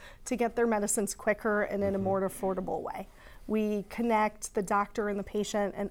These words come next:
Speaker 1: other people around the ecosystem to try to help the patient navigate the
Speaker 2: Mm-hmm.
Speaker 1: challenges that happen with the ultimate goal of getting them on medicine,
Speaker 2: Mm-hmm.
Speaker 1: uh, to treat that life-saving condition, uh, um, the medicine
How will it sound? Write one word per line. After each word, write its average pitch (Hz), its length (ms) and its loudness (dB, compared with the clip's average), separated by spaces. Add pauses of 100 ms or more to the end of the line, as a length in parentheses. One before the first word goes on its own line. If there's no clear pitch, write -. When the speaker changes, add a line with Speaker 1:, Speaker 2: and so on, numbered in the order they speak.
Speaker 1:
other 196 200 0
people 208 400 -2
around 196 280 2
the 190 80 -4
ecosystem 196 840 -2
to 208 200 -4
try 196 220 -4
to 190 60 -6
help 196 260 -4
the 196 80 -6
patient 202 420 -6
navigate 196 460 -4
the 202 80 -4
Speaker 2:
Mm-hmm. - 120 -8
Speaker 1:
challenges 202 460 -2
that - 160 -2
happen 226 460 2 (320)
with 208 140 0
the 220 140 -6
ultimate 208 440 0
goal 190 240 2
of 185 100 -2
getting 196 260 -2
them 190 140 -4
on 196 260 -4
medicine, 202 580 0
Speaker 2:
Mm-hmm. 202 100 -8 (260)
Speaker 1:
uh, 202 160 4
to 196 160 -4
treat 214 280 -2
that 190 140 2
life-saving 190 600 0
condition, 190 600 -4
uh, 196 360 -6
um, 196 320 -2 (320)
the 208 240 0
medicine 202 520 -2